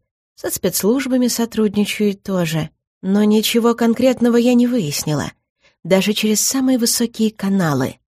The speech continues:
Она ткнула изящным пальцем в потолок,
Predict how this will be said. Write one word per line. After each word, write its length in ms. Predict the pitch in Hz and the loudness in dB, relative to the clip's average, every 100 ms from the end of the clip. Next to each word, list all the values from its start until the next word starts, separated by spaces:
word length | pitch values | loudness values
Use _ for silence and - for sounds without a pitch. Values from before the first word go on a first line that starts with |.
| _ | _
Она 200 | 170 170 | -4 -4
ткнула 360 | 165 - 240 254 | -4 -4 -4 -4
изящным 640 | - 196 190 208 - 185 | -6 -4 -2 -2 -2 -4
пальцем 380 | 170 185 - 180 | -4 -6 -6 -6
в 100 | - | -8
потолок, 520 | 180 175 165 139 - | -10 -6 -4 -6 -8